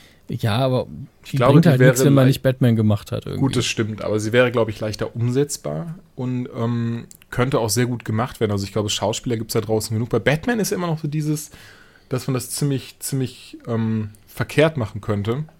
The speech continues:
Speaker 2: Einfach
Speaker 1: Man
Speaker 2: durch
Speaker 1: kann
Speaker 2: die
Speaker 1: Batman ja nur verkehrt machen.
Speaker 2: Einfach durch die,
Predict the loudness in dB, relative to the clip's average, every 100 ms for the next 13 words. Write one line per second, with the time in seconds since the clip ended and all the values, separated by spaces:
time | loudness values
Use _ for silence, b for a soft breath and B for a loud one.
0 | _ _ _ b b -2 2 2 6 6
1 | 8 6 6 6 4 6 6 4 2 -4
2 | -2 0 0 -2 -10 0 0 2 0 2
3 | 0 0